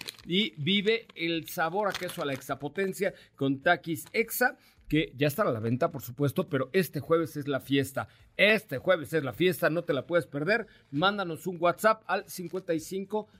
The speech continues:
treinta y dos, sesenta y cinco, once cuarenta y seis y vive la exapotencia con los nuevos Takis Exas, que realmente son una delicia. Sabor a queso a la exapotencia. Y ahí va, yo lo voy a probar mientras le paso la bolsa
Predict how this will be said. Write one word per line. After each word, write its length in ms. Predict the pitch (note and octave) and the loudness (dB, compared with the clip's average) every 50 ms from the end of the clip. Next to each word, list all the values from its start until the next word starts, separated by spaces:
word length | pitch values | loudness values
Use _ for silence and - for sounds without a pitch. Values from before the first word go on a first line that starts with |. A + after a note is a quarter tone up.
| _ - - | _ -4 0
treinta 340 | E3+ F3+ G3 G3+ G3 F#3+ | 2 2 2 2 0 0
y 60 | D#3+ D3 | 2 4
dos, 160 | D3 D3+ D3 | 2 2 0
sesenta 180 | D3 C#3+ C3+ | -2 -4 -4
y 140 | - D#3 D#3 | -4 -4 -6
cinco, 160 | D3 - C#3+ | -6 -4 -4
once 220 | D3 D3+ D3 D3+ D3 | -4 -4 -4 -6 -6
cuarenta 340 | - C3+ B2+ B2+ C3 C#3 C#3+ | -4 -4 -4 -4 -4 -4 -4
y 20 | |
seis 280 | - F#3 G#3 G#3 - - - _ _ _ - | -2 0 -2 -2 -2 -6 -20 _ _ _ -2
y 100 | C#3 D3 | 0 2
vive 240 | D#3+ F3 F3 E3+ D#3 | 4 4 4 2 2
la 180 | D3 C#3+ - - | 0 -4 -4 -4
exapotencia 920 | D#3+ E3+ - - - E3+ - C#3+ B2+ - - D3+ D#3 D3+ - E3+ E3 D3+ - - - _ - | -6 -4 -4 -4 -6 -6 -6 -6 -12 -2 -2 -2 -2 -2 -2 -2 -4 -4 -4 -16 -20 _ -4
con 300 | - C#3 D3+ E3 - - | 0 2 2 2 0 0
los 220 | C#3+ C3 A#2+ A2 G#2 | -2 0 0 0 0
nuevos 340 | C3 C#3+ C#3 C3+ C3 C3 | 0 0 0 -2 -4 -4
Takis 400 | - C3+ C3 C3 C3 B2+ - - - - | -6 -8 -8 -6 -8 -8 -8 -8 -6 -6
Exas, 440 | D#3+ D#3+ - - F#3 F3+ F3 - | -6 -4 -4 -4 -4 -4 -4 -8
que 160 | - - - G2+ | -16 -16 -14 -10
realmente 640 | A2 B2+ A2 B2+ B2+ B2 A#2+ A#2+ A#2+ - C3+ C#3 | -4 -2 0 2 2 2 0 0 -2 -4 -6 -6
son 260 | - - C3 A#2+ B2 B2 | -6 -8 -4 -2 0 0
una 200 | B2 B2+ B2+ - - - - - - - - - | 0 0 -2 -4 -6 -16 -16 -16 -16 -16 -10 0
delicia. 580 | B2 B2+ C3 C#3 D#3 D#3+ C3 - - G3 - - | 2 4 4 4 4 2 -4 0 0 0 0 0
Sabor 320 | - - C#3+ E3 E3+ D3 | -8 -6 -4 -2 0 0
a 80 | D3 - | 0 0
queso 200 | D#3 D3+ - D3 | -2 -4 -2 0
a 40 | C3+ | -2
la 80 | B2+ | -2
exapotencia. 640 | A#2+ - D3 D3 - - - B3 A#3+ A3+ - A3+ - - | -2 -4 -6 -6 -6 2 2 4 4 4 2 0 0 2
Y 120 | - C#3+ | 2 4
ahí 100 | C#3+ D3+ | 4 4
va, 240 | C#3+ D#3 E3 E3+ - _ _ _ _ _ _ - | 6 4 4 4 2 _ _ _ _ _ _ -10
yo 220 | C3+ C3 F#3 G3+ | 0 0 2 2
lo 60 | F#3+ | 4
voy 80 | F#3+ F3+ | 2 2
a 20 | E3 | 2
probar 240 | E3 F#3 G#3 G#3 | 4 4 4 4
mientras 300 | F3 E3+ F3 D#3 D3 B2+ | 2 -2 -4 -4 -4 -4
le 80 | B2 A#2 | -4 -2
paso 280 | A#2 C#3+ C#3+ - C#3 A#2 | 0 -2 -2 -2 -2 -4
la 60 | A2+ | -2
bolsa 480 | A#2 C3 C3+ C3 C3 C#3 C3 - - | 0 0 0 -2 -2 -4 -4 -4 -6